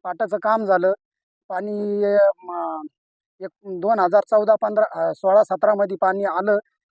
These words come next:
पण आणि अस्तरीकरण नसल्यामुळं त्याचं पाणी पुढं काही येत नव्हतं. मुरमाड भाग असल्यामुळं पाणी प-, पसार व्हायचं आणि साहेबांना त्याच्यावर, अ, म, खूप ते करून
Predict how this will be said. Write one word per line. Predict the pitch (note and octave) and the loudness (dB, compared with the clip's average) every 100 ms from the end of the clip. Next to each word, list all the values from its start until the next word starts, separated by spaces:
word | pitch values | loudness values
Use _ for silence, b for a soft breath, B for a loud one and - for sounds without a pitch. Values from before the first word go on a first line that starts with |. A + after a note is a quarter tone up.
| - | -12
पण | G3 | -6
आणि | G3 G3+ G3 | -6 -4 -4
अस्तरीकरण | F#3+ F#3 - G#3+ F#3+ G#3+ G#3 | -4 -4 -4 -4 0 2 2
नसल्यामुळं | A3 - B3+ A3 G3+ G#3 - _ _ - | 0 0 0 2 2 0 -4 _ _ -16
त्याचं | F#3+ A3 A3 G#3+ G#3+ G3+ G3+ | -2 2 6 6 8 6 4
पाणी | G#3 F#3+ G#3+ | 0 -4 -4
पुढं | G#3 G#3 | -6 -2
काही | G3+ G3 G3 | 0 0 0
येत | G#3 | -2
नव्हतं. | A3+ G#3+ F3+ F#3 G#3 _ _ _ _ | -2 -4 -2 -4 -6 _ _ _ _
मुरमाड | F#3+ G3+ G#3 | -10 -4 -4
भाग | E3+ E3+ F3 | -2 -2 -2
असल्यामुळं | F#3 G3 F#3 F#3+ - | -2 -2 -2 -2 -2
पाणी | F#3 G3+ - | -6 -6 -8
प-, | F#3 F#3 | -6 -6
पसार | F#3 - G3+ | -6 -2 0
व्हायचं | F3 C#3 D#3 E3 _ _ _ _ | 0 -6 -12 -14 _ _ _ _
आणि | D#3+ F3 | -14 -10
साहेबांना | - F3 G3 A3+ | -4 -2 2 0
त्याच्यावर, | G#3+ A3+ A#3+ A#3 | 0 -4 -4 -2
अ, | A#3 A3+ A3 A3 G#3+ - | 4 6 8 6 4 -4
म, | G3+ G3 F#3 | -6 -6 -6
खूप | - A3 _ _ | -10 -12 _ _
ते | A3+ | -6
करून | G#3 A3 A3 | -2 -2 -2